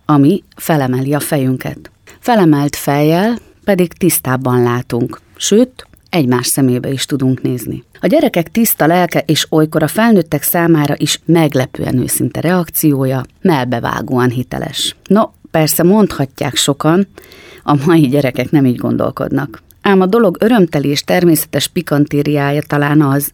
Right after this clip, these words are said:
hogy de igen, nagyon is tudnak őszintén reagálni, szeretni, dicsérni, no és persze bántani, alázni is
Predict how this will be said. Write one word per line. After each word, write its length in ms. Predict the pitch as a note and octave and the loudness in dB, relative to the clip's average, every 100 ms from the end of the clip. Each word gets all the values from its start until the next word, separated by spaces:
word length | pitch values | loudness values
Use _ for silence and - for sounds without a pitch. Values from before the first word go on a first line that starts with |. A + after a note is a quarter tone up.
| _ | _
hogy 320 | D#3 D3+ - - | -2 -2 -4 -14
de 200 | - - | -4 0
igen, 480 | D#3 D3+ B2+ B2+ B2+ - - | 2 2 0 -2 -4 -8 -4
nagyon 260 | A3 A3 | 0 4
is 180 | F#3 D#3 | 4 2
tudnak 400 | - F3+ E3+ C#3 | 0 0 0 0
őszintén 500 | D#3 D3+ C#3+ C#3+ C#3 | 0 0 0 0 0
reagálni, 680 | C#3 C#3+ C#3 C#3 C#3+ D3 E3 - - | 0 0 0 0 2 4 2 0 -8
szeretni, 720 | - D#3 E3 E3+ G#3 G#3 G#3 - - | -2 2 2 0 2 2 2 -4 -10
dicsérni, 880 | - F3 F#3 - G3 E3+ D#3+ D#3 D3 - - | -2 0 0 2 2 4 4 4 2 -4 0
no 100 | F3 | 2
és 120 | F3 | 2
persze 400 | - F3+ - E3 | 0 0 0 0
bántani, 840 | D#3 E3+ C#3+ C#3 C3 B2+ C3 C3 - - | 0 0 2 0 0 0 0 -2 -6 -8
alázni 540 | - C#3+ D3+ D#3 F3+ G#3+ | 0 2 4 2 4 4
is 280 | A#3+ - | 4 0